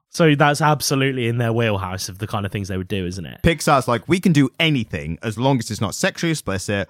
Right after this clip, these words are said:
Speaker 2: or, uh, profanities, and we just make them an animal. We
Speaker 1: Yeah,
Speaker 2: can do anything."
Speaker 1: hundred percent. But no, but there was a line that really stuck with me where he said, "Oh yeah, no,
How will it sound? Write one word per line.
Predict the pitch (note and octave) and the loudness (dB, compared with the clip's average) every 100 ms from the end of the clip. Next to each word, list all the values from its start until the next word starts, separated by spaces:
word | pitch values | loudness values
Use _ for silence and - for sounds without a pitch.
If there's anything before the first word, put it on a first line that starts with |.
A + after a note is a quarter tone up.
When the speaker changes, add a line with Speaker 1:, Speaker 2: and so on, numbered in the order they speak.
| _ _ | _ _
Speaker 2:
or, | G2+ F#2+ F#2 F#2 - _ _ _ _ _ _ _ | 2 4 2 0 -4 _ _ _ _ _ _ _
uh, | G2+ G2 G2 - _ - | -6 -2 -2 -6 _ 4
profanities, | D#3 C3+ - B2+ A2+ F#2+ F#2+ F#2 - - _ _ - | 4 4 2 2 2 0 -2 -2 -4 -10 _ _ -2
and | B2 G#2 | 0 2
we | G#2 | 0
just | G#2 | 0
make | B2+ A2 F#2+ | 2 2 2
them | G#2+ | 0
an | F#2+ | 2
animal. | F#2 E2 C2+ D2 | 2 -2 -6 -6
We | - | 2
Speaker 1:
Yeah, | D3 | 4
Speaker 2:
can | C3+ | 6
do | C#3+ C3+ | 6 6
anything." | G#2+ F2 - | 2 -4 -2
Speaker 1:
hundred | C#3+ D3 A#2+ | 2 2 0
percent. | G#2 - A#1+ _ _ _ - | -8 -12 -14 _ _ _ 0
But | G3 | 4
no, | A#3 G3 | 6 4
but | C#3 D#3+ C3+ - C#3+ | 4 2 0 -4 0
there | E3 | 2
was | E3 | 2
a | D#3+ | 2
line | D#3+ E3+ G3+ | 4 4 4
that | F#3 D3+ | 2 4
really | D3+ C#3 | 4 4
stuck | - C#3+ B2+ | 2 2 2
with | A#2 | -2
me | A2 G#2+ | -4 -4
where | G#2+ | -4
he | |
said, | G#2 A#2+ A2 | -6 -6 -6
"Oh | B2+ B2+ | -2 2
yeah, | B2 A#2 G#2+ | 2 0 -2
no, | G#2+ G2 | -4 -6